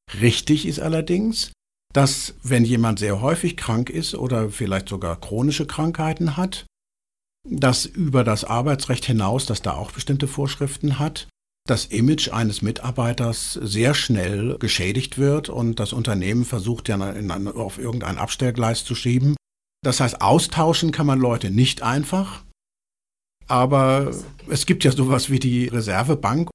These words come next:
Das gibt's in Unternehmen natürlich auch. Da gibt es Abteilungen, in die Leute abgeschoben werden. Das heißt, der Gedanke des Austauschens von Arbeitnehmern ist natürlich auch relativ stark vom Sport entlehnt und in durch das Arbeitsrecht abgemilderte Form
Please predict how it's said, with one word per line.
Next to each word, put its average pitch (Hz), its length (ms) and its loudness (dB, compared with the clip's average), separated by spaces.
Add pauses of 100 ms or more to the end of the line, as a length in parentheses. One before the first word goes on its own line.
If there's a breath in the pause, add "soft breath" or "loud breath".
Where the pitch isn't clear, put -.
(320)
Das 117 140 0
gibt's 156 220 -2
in 120 80 0
Unternehmen 117 460 2
natürlich 104 500 -4
auch. 123 400 -2
Da 101 120 -4
gibt 98 200 -8
es 101 80 -6
Abteilungen, 113 720 -2
in 104 160 -6
die 110 100 -4
Leute 104 300 -4
abgeschoben 117 540 -4
werden. 107 220 -2
Das - 200 2
heißt, 127 120 2
der 113 120 0
Gedanke 135 460 2
des - 300 -2
Austauschens 120 920 0
von 113 500 0
Arbeitnehmern 113 800 2
ist - 580 -4
natürlich 131 800 2
auch 117 420 -4
relativ 120 480 -2
stark 95 460 -2
vom 107 120 -2
Sport 110 380 -2
entlehnt 98 720 0
und 110 280 -2
in 107 320 -4
durch 101 140 -6
das - 160 -8
Arbeitsrecht 107 600 -2
abgemilderte 95 680 -4
Form 90 460 -4